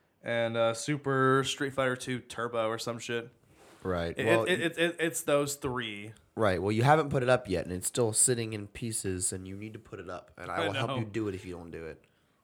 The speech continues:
Speaker 1: Yeah, I know. That's k-, kinda one of our props here,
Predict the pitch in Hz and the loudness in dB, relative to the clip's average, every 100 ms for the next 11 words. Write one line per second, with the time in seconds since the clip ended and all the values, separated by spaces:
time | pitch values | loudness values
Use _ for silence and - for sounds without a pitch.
0 | _ - 110 107 107 107 107 107 110 131 | _ -10 -4 -4 -4 -4 -4 -4 -4 -6
1 | 131 - - 180 160 120 110 101 - - | -8 -14 -6 -4 -2 -2 -4 -6 -8 -8
2 | 107 110 - - 95 101 | -6 -6 -10 -14 -12 -12